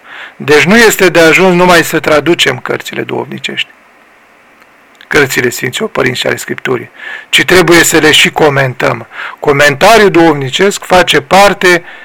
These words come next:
din, uh, atribuția, uh, învățătorească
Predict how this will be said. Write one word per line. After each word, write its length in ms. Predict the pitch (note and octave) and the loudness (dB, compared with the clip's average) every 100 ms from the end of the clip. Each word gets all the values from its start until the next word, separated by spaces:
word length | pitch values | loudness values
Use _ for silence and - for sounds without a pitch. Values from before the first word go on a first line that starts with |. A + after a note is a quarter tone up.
| - | -20
din, 500 | - D3 B2+ F3+ G3+ | -14 -10 -2 2 4
uh, 260 | F#3+ F3 D#3+ - - - _ - D#3 C#3+ - | 4 4 2 -4 -20 -20 _ -6 -2 -2 0
atribuția, 1160 | D#3+ D3+ D3+ C3+ E3+ A#3+ - F#3 E3+ D#3+ D3 - - _ _ | 0 0 -4 -4 0 0 0 2 4 4 2 -6 -20 _ _
uh, 460 | D3+ D3 C#3 C3+ - | -4 -2 0 0 0
învățătorească 1200 | D#3+ D#3 D3+ C#3 D3 D3+ E3 G#3 - - E3+ | -2 2 0 0 0 2 4 4 2 0 0